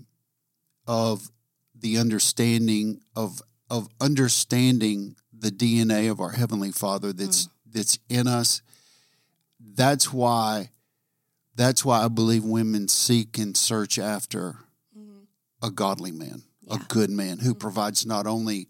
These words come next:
Speaker 1: what they didn't have and not only what they need, but, but he, he's prophet, priest, and king. He works in all three offices.
Speaker 2: Mm-hmm.
Speaker 1: He knows what she needs.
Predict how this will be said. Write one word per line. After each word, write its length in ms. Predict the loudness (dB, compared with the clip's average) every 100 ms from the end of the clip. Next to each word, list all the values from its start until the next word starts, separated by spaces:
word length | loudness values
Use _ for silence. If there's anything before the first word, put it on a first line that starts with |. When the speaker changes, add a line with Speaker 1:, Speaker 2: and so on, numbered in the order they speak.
| _ _ _ _ _
Speaker 1:
what 200 | -2 -2
they 160 | 4 2
didn't 360 | 4 2 4 2
have 440 | 2 0 -2 -6 -18 _ _ _ _ _ _ _ _ _ _
and 160 | 0 2
not 220 | 4 2
only 240 | 2 0 0
what 240 | -4 -2
they 160 | -4 -2
need, 460 | 0 0 -2 -4
but, 140 | -8 -8 _ _
but 200 | -8 -6
he, 480 | -2 0 2 0 -6 _ _ _ _
he's 240 | -4 -2 0
prophet, 440 | 2 4 2 -2
priest, 320 | -2 -2 -2
and 140 | -4 -6
king. 340 | -8 -10 -12
He 140 | -4 -2
works 360 | 2 2 0
in 100 | -2
all 120 | -4 -6
three 220 | -6 -6
offices. 600 | -6 -4 -4 -4 -8 -10
Speaker 2:
Mm-hmm. 280 | -14 -20 -20 _ _
Speaker 1:
He 180 | 0 4
knows 400 | 6 6 4 2
what 160 | -2 -2
she 200 | -2 -2
needs. 640 | -2 0 0 0 0 -2